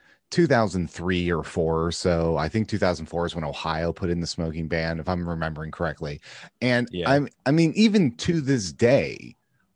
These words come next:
Speaker 1: I can still tell you places in Cincinnati. I'm not gonna name 'em, but I can still tell you plenty of places in Cincinnati that you can still smoke inside.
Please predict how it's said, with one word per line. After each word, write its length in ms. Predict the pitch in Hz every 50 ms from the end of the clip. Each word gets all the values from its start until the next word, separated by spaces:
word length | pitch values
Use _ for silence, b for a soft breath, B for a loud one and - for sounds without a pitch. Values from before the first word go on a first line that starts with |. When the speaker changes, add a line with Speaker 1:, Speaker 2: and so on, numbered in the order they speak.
| - -
Speaker 1:
I 60 | 156
can 160 | 147 151 131
still 320 | - - - 156 147 123
tell 260 | - - - 123 117 127
you 200 | 107 90 87 82
places 580 | - - 95 95 107 110 - - 82 76 69
in 220 | - - 98 98 -
Cincinnati. 600 | - 95 85 - 78 82 87 87 87 82 76 -
I'm 100 | 73 120
not 140 | 131 110 90
gonna 160 | 87 76 65
name 440 | 64 67 67 71 85 110 110 85 65
'em, 280 | 65 69 69 73 92 98 B B B B B
but 140 | - 120 135
I 40 | 147
can 120 | 151 123
still 420 | - - - - - 139 156 151
tell 260 | 123 - - 127 123 139
you 160 | 113 92 85
plenty 580 | - - - - - 160 180 170 165 131 123 101
of 100 | 90 80
places 560 | - 101 92 87 85 - - 78 71 - - -
in 100 | 95 90
Cincinnati 720 | - - 98 92 - 82 80 85 85 80 76 67 65 58
that 120 | 57 60 65
you 140 | 87 87
can 140 | 78 90 73
still 260 | - - - 85 73
smoke 340 | - - - 82 71 67 -
inside. 540 | - - - - - - - - - -